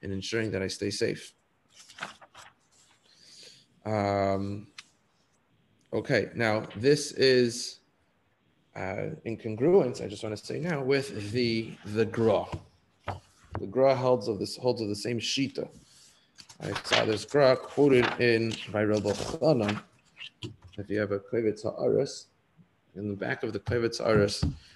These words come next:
it has, uh, different, uh, Ma'amarim and Agadita. I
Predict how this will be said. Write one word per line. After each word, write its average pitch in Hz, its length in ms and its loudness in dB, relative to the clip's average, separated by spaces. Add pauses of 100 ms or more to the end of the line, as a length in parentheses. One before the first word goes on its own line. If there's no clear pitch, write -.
(180)
it 101 100 0
has, 104 380 2
uh, 98 580 4 (280)
different, 104 380 -4
uh, 98 260 4 (360)
Ma'amarim 107 720 4 (180)
and 98 260 -6
Agadita. 101 640 0 (1700)
I - 240 -8